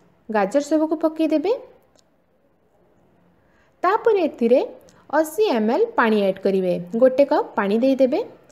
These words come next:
ଆପଣ ଗାଜରକୁ ସିଝେଇବା ପାଇଁ କ୍ଷୀରର ବି ୟୁଜ୍ କରିପାରିବେ, କିନ୍ତୁ ବେଳେବେଳେ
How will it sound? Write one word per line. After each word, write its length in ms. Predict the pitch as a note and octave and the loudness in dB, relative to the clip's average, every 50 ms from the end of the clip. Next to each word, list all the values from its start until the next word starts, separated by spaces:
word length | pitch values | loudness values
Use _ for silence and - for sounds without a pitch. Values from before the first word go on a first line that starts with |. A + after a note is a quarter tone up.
| _ _ _ _ - - - - - | _ _ _ _ -20 -20 -12 -6 -4
ଆପଣ 280 | D#4+ D#4+ - G4+ G4 G4+ A#4+ B4+ F#4+ | -4 -2 -2 -2 0 0 0 0 0
ଗାଜରକୁ 420 | C#4 A3 G3+ A3 C4 C#4 C4+ D#4+ D#4 | 0 0 0 0 0 0 0 -2 -2
ସିଝେଇବା 420 | - B3+ G#3 G#3+ A#3+ A#3+ A#3+ A#3 | -2 -2 0 2 2 2 2 0
ପାଇଁ 220 | A#3 B3 B3 D4 F#4+ | -2 -4 -4 -4 -6
କ୍ଷୀରର 420 | - - - A3+ A3 A#3 B3 B3+ C4 | -6 -4 -2 0 2 2 2 2 2
ବି 120 | B3+ D4 C#4+ | 2 2 0
ୟୁଜ୍ 180 | B3 A3 G#3 - | 0 0 -2 0
କରିପାରିବେ, 500 | - C#4 C#4 C4+ C#4 C#4+ C#4 C#4+ D4 F#4+ G#4+ | 0 0 2 2 2 0 0 0 0 -2 -2
କିନ୍ତୁ 260 | G#4+ E4 C#4 C4+ C#4+ B3+ | 0 -2 -2 -2 0 0
ବେଳେବେଳେ 460 | A#3+ C4 C#4 D4+ D4+ D4 C#4+ D#4+ | 2 2 2 2 2 2 0 0